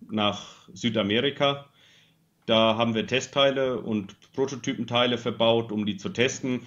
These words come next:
Die Saison im, in Südamerika, wie du weißt, ist ja etwas früher als die deutsche. Und da wollten wir einfach vom Werk aus die ganzen neuen Teile für die Saison schon vorab prüfen, dass wir wissen, die funktionieren, die können wir den,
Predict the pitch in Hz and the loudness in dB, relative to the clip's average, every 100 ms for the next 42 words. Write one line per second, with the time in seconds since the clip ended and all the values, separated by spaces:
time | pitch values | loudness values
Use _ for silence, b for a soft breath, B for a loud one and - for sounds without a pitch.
0 | B B B 113 110 107 101 117 127 113 | B B B 0 0 0 4 4 4 2
1 | 107 101 110 98 110 107 113 120 120 113 | 2 0 -4 -2 0 0 0 0 0 0
2 | 107 110 113 113 101 104 101 101 - 127 | 4 4 4 0 -4 -4 -2 -4 -4 -2
3 | 135 120 - 117 104 117 123 123 131 - | 2 4 2 -2 0 2 2 2 -2 -2
4 | B B B B - 107 107 101 98 - | B B B B -2 2 2 0 -4 0
5 | 104 113 120 120 113 117 120 113 - - | 4 4 4 4 2 2 2 0 -4 -12
6 | - 107 107 120 120 120 117 117 110 110 | -2 2 4 4 2 0 0 -2 -2 0
7 | 117 117 120 113 110 - 117 110 110 92 | 0 -2 -2 -2 -4 -6 2 4 4 -2
8 | - 110 123 127 120 113 98 98 104 127 | 0 2 2 0 -4 -4 -2 -2 0 0
9 | 123 117 95 120 113 127 143 143 139 156 | -2 -4 -4 0 0 0 0 0 0 -6
10 | 156 b b b b - 110 107 113 120 | -6 b b b b -2 -2 0 0 2
11 | 139 147 139 113 107 127 113 113 117 139 | 0 0 -2 -2 0 0 2 2 4 4
12 | 135 98 113 113 123 117 113 110 - - | 2 -2 -4 0 0 2 2 2 -2 -10